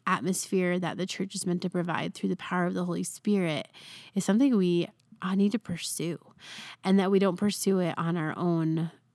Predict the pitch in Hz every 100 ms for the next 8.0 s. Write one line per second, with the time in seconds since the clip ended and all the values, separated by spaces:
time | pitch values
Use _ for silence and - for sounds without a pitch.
0 | - 180 - - 175 175 - 165 156 156
1 | 165 160 151 165 165 165 165 170 175 123
2 | 175 165 175 185 165 - - 180 175 175
3 | 135 156 - - - 214 - 185 175 160
4 | - 208 214 208 156 147 165 160 165 190
5 | 170 175 170 170 165 170 165 165 - 170
6 | 160 165 - - - - 220 185 185 185
7 | 175 170 175 - 170 170 170 - 175